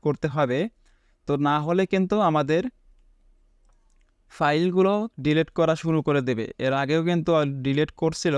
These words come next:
কিন্তু এখন দেখেন আবার যদি শুরু করে দেয়, ধরেন আমার কোয়ালিটিফুল ডিজাইন এখানে খুব কম আছে, ধরেন সাপোজ বলতেছি,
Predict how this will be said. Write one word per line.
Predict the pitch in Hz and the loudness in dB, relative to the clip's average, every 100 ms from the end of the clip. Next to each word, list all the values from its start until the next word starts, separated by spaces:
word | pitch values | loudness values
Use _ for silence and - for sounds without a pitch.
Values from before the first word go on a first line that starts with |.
| 180 | 0
কিন্তু | 156 143 143 139 | 0 -2 0 0
এখন | 131 147 143 | 0 -2 0
দেখেন | 143 165 165 131 | 0 0 -2 0
আবার | 147 156 | 0 -2
যদি | 160 170 - | -2 -4 -4
শুরু | 156 160 | -2 0
করে | 165 139 120 | 0 0 0
দেয়, | 156 202 _ _ _ _ 139 | -2 -6 _ _ _ _ -6
ধরেন | 147 165 175 | -2 0 2
আমার | 160 165 165 - | 2 2 -2 -2
কোয়ালিটিফুল | 151 147 160 180 180 180 165 143 | 0 2 2 0 0 0 0 0
ডিজাইন | 147 143 151 156 | 0 0 0 -2
এখানে | 143 156 160 190 233 _ _ _ - | -2 -4 -2 -4 -8 _ _ _ -6
খুব | 202 - - | -6 -4 0
কম | 151 127 | 2 2
আছে, | - 107 107 | -2 -6 -2
ধরেন | 143 147 117 | 0 0 0
সাপোজ | 135 151 131 131 | -2 -4 -4 -4
বলতেছি, | 131 135 - | -4 -4 -4